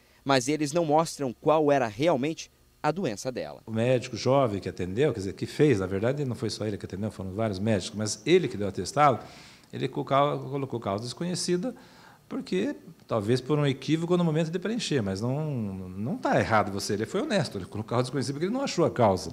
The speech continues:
Speaker 1: No atestado de óbito, a causa da morte consta como desconhecida.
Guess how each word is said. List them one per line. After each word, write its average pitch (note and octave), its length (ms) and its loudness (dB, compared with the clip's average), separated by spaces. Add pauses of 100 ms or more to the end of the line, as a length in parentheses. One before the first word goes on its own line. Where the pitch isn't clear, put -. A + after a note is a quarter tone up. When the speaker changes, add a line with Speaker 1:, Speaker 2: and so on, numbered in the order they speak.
(140)
Speaker 1:
No A#3+ 140 4
atestado G#3 680 4
de E3+ 160 2
óbito, F#3 640 6
a G#3 140 4
causa D#3 580 4
da G2 140 0
morte A#2+ 500 4
consta D#3+ 480 0
como E3 260 0
desconhecida. E3 960 -2